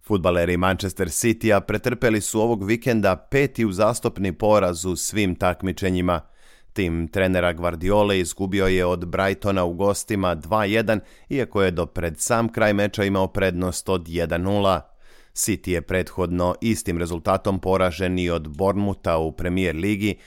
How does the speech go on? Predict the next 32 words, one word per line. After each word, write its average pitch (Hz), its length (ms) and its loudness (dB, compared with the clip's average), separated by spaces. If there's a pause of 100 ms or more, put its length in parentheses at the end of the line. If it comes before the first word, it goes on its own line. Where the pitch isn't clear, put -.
(220)
dok - 200 -2
je 127 60 4
u 98 60 4
Ligi 95 280 2
šampiona 92 640 0
doživeo 87 680 0
pravi 87 400 -2
debakl 90 680 0
od 85 180 -2
Sportinga 87 640 -2
u 73 80 -2
Lisabonu 92 720 -2 (260)
četiri 82 460 -2
prema 82 320 -2
jedan. 90 540 0 (680)
Novi 95 300 2
neuspeh 92 520 -2
velikog 92 460 -2
rivala 101 360 2
iskoristio 98 600 -2
je 87 60 2
Liverpool, 104 480 0
koji 104 240 -2
je 101 100 4
ovog 98 180 0
vikenda 98 460 0
savladao 104 520 2
Aston 92 420 0
Villu 95 300 0
sa 82 300 -2
dva 90 280 0
nula 110 320 2